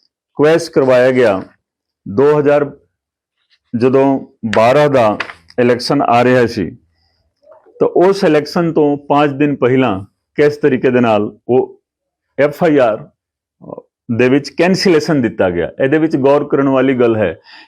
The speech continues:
ਕਿ ਜਦੋਂ ਮਾਨਯੋਗ ਗਵਰਨਰ ਸਾਹਿਬ ਨੇ ਕੇਸ ਚਲਾਉਣ ਦੀ ਅਨੁਮਤੀ ਦੇ ਦਿੱਤੀ, ਸੈਂਕਸ਼ਨ ਦੇ ਦਿੱਤਾ, ਉਸ ਤੋਂ ਬਾਅਦ ਇੱਕ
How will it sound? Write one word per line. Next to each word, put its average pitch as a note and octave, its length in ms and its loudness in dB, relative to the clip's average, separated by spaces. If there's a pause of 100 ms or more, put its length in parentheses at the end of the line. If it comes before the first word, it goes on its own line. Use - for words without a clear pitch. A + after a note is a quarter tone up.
(120)
ਕਿ C3+ 80 -4
ਜਦੋਂ D#3 260 2
ਮਾਨਯੋਗ D3 640 0
ਗਵਰਨਰ C#3 360 0
ਸਾਹਿਬ C#3+ 380 0
ਨੇ A#2+ 360 -2 (280)
ਕੇਸ D#3 340 0
ਚਲਾਉਣ C#3 420 0
ਦੀ D3 140 2
ਅਨੁਮਤੀ B2 440 0
ਦੇ A#2 160 0
ਦਿੱਤੀ, F2+ 320 -8
ਸੈਂਕਸ਼ਨ C#3 580 -2
ਦੇ C3 120 2
ਦਿੱਤਾ, C3 380 -4 (440)
ਉਸ G3 180 -2
ਤੋਂ G#3 140 0
ਬਾਅਦ F#3+ 220 2
ਇੱਕ G#3 140 -2